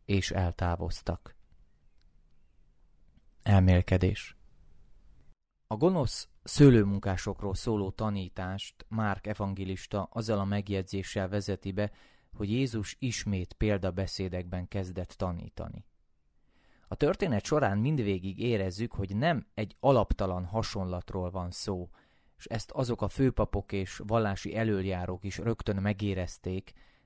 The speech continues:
akikhez az Úr beszélt. A szőlő tulajdonosa maga Isten, a szőlőmunkások pedig a választott nép tagjai. Isten időnként elküldte szolgáit, a prófétákat, de nem hallgattak rájuk.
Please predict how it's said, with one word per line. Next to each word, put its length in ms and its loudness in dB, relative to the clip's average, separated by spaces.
akikhez 580 -6
az 160 -8
Úr 300 -4
beszélt. 680 -8
A 80 -6
szőlő 380 4
tulajdonosa 720 2
maga 280 0
Isten, 580 -8
a 120 -2
szőlőmunkások 1080 2
pedig 280 0
a 80 0
választott 640 -2
nép 340 -2
tagjai. 580 -6
Isten 600 -2
időnként 720 0
elküldte 520 -4
szolgáit, 800 -2
a 80 -4
prófétákat, 1080 -4
de 100 -4
nem 240 0
hallgattak 640 -8
rájuk. 500 -12